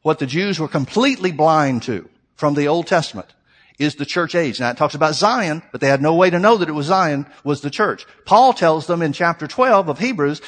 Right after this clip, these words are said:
he says, "But you're coming to Mount Zion." In other words, he's saying everything about Mount Zion in the Old Testament refers to the modern day church, or the church in the church age, that following the, the, uh, uh, the ascension of Jesus from the day of Pentecost on,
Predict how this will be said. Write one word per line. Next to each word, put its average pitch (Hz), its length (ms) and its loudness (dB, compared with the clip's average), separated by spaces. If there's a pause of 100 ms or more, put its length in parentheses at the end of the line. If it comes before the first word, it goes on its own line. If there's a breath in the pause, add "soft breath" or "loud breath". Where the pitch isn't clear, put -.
(140 loud breath)
he 185 120 2
says, 175 220 2
"But 160 160 -4
you're 277 100 0
coming 180 240 0
to 170 60 -2
Mount 180 240 2
Zion." 208 340 -2 (640 soft breath)
In 151 60 2
other 233 100 0
words, 202 180 2
he's 190 120 0
saying 185 300 0 (140 loud breath)
everything 208 340 2
about 185 220 4
Mount 170 280 2
Zion 233 260 2
in 180 80 -2
the 170 120 0
Old 233 120 0
Testament 180 400 -2 (160 loud breath)
refers 175 460 0
to - 80 -14
the 156 80 -4
modern 160 320 2
day 143 140 0
church, - 500 -4 (920 soft breath)
or 139 120 0
the 143 80 0
church 170 320 0
in 160 100 -2
the 139 80 -2
church 156 300 -2
age, 120 420 -2
that 170 320 2
following 160 400 0
the, 143 280 -4
the, 127 340 -4
uh, 120 120 0 (360 loud breath)
uh, 120 160 -2
the 120 140 -2
ascension 175 440 -2
of 139 80 -2
Jesus 131 600 -4 (880)
from 143 160 0
the 139 100 2
day 160 220 4
of 165 100 2
Pentecost 170 540 2
on, 110 320 -2